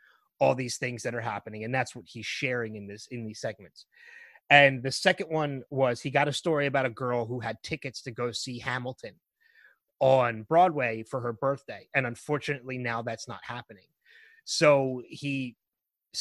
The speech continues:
he Zooms with this girl about, you know, her birthday plans and things like that. And then Lin-Manuel Miranda jumps into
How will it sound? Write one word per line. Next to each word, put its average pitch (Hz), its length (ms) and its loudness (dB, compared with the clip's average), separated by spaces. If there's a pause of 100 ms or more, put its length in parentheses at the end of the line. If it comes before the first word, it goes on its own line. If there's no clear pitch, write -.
(120)
he 135 220 -2
Zooms 147 580 0
with 123 200 -6
this 123 220 -8
girl 151 500 -2 (580)
about, 120 520 4 (100)
you 135 100 -4
know, 123 140 2
her 123 160 -2
birthday 143 360 2
plans 139 420 -2
and 120 120 -16
things 127 240 -6
like 120 200 -6
that. 139 280 2 (100)
And 123 240 0
then 123 400 2
Lin-Manuel 131 920 -2
Miranda 127 460 -2
jumps 117 400 -6
into 113 680 -6